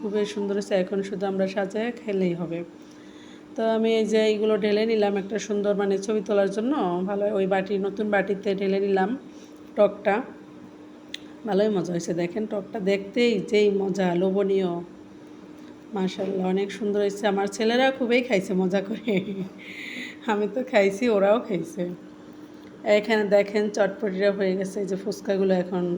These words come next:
মানে ফুচকাটা বানাবো, ওরা ফুচকা খাবে, চটপটিও খাবে, যার জন্য ফুচকা চটপটি দুইটাই বানাইলাম,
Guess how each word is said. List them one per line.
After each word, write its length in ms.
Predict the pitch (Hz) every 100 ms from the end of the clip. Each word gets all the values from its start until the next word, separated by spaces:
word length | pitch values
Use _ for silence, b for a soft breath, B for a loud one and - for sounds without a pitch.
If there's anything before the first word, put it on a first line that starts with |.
| 180
মানে 220 | 180 175 175
ফুচকাটা 380 | 196 - 233 208
বানাবো, 480 | 196 190 190 247 330 - B B B B B
ওরা 180 | 226 214
ফুচকা 400 | 202 226 - 247
খাবে, 360 | 226 226 226 247
চটপটিও 520 | 233 202 208 196 190
খাবে, 320 | 196 170 170 175
যার 180 | 214 202
জন্য 240 | 208 208
ফুচকা 380 | 208 214 - 220
চটপটি 400 | 214 214 240 208
দুইটাই 320 | 196 196 208
বানাইলাম, 560 | 208 196 196 196 202